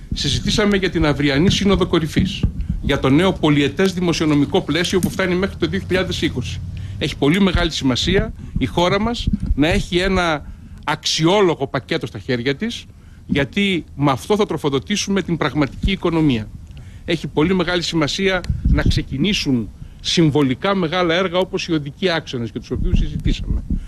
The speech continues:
Να λυθούν θέματα τα οποία χρόνια μας απασχολούν ως χώρα, όπως είναι τα ναυπηγεία. Και βεβαίως έχει πάρα πολύ μεγάλη σημασία ο διάλογος με τις κοινωνικές ομάδες να οδηγεί σε πρακτικά αποτελέσματα φιλικά για τους πολίτες.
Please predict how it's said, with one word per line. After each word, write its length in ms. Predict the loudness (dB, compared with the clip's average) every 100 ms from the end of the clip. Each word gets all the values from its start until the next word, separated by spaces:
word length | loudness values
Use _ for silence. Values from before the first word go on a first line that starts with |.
| -6 0
Να 120 | 2
λυθούν 600 | 2 2 4 4 2 -2 -8 -12
θέματα 500 | -4 -2 0 0 -2
τα 80 | -2
οποία 420 | 0 2 0 -2
χρόνια 380 | 0 2 4 2
μας 180 | 0 -2
απασχολούν 600 | -8 -10 -4 -2 2 0
ως 140 | 0 0
χώρα, 380 | 2 2 2 -2 -6 -6
όπως 300 | 0 0 0
είναι 120 | 0
τα 80 | 0
ναυπηγεία. 640 | -2 -4 -4 0 -2 -2 -10 -20 -20 -20 -10
Και 140 | -4 0
βεβαίως 420 | 0 2 2 0
έχει 160 | -4
πάρα 220 | -2 0 0
πολύ 180 | 2
μεγάλη 280 | 0 0 -2
σημασία 600 | -2 -4 -2 0 0 0 -6 -14 -14 -14 -2
ο 140 | 0
διάλογος 640 | 2 2 2 2 0 -2
με 80 | -4
τις 120 | -8 -4
κοινωνικές 520 | 0 0 0 0 0
ομάδες 560 | 2 2 2 0 0 -10 -20 -2
να 140 | 2 2
οδηγεί 380 | 2 -2 -2
σε 140 | 0 -2
πρακτικά 680 | -2 -4 -4 -10 -2 0 0
αποτελέσματα 960 | 0 -2 0 0 2 0 0 0 -2 -10
φιλικά 500 | -6 0 2 2 0
για 120 | -2 -2
τους 120 | -6
πολίτες. 520 | -6 -2 -4 -6 -16